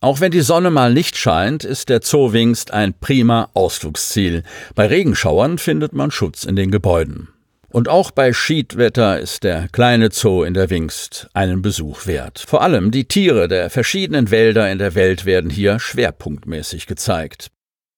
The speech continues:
Bei Regenschauern kann man sich in den Innengehegen umschauen. Öffnungszeiten zehn bis achtzehn Uhr.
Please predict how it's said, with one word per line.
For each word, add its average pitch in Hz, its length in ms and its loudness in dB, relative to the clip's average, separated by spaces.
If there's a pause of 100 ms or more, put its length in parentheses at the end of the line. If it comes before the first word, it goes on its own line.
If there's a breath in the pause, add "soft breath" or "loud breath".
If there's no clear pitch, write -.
Bei 113 200 4
Regenschauern 131 800 2
kann 175 140 -2
man 147 160 0
sich 117 240 -4
in 110 80 2
den 117 140 4
Innengehegen 92 800 0
umschauen. 90 800 -4 (120)
Öffnungszeiten 120 920 0 (240 soft breath)
zehn 95 420 -2 (180)
bis - 220 -4
achtzehn - 640 -4
Uhr. - 280 -2